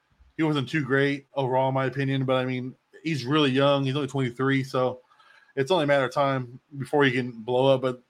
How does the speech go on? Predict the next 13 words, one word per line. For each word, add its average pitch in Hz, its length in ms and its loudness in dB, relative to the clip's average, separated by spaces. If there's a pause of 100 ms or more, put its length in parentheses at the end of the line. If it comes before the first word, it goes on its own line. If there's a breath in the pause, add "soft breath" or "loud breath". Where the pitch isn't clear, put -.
like 131 180 -4
we 139 100 2
all 139 160 6
say 135 420 0 (340)
already, 127 360 0
Baltimore, 123 640 0 (1120 soft breath)
kinda 156 180 4
like 120 140 2
a 104 40 -8
place 131 220 2
to 117 40 -12
go 117 120 -2
die. 120 420 2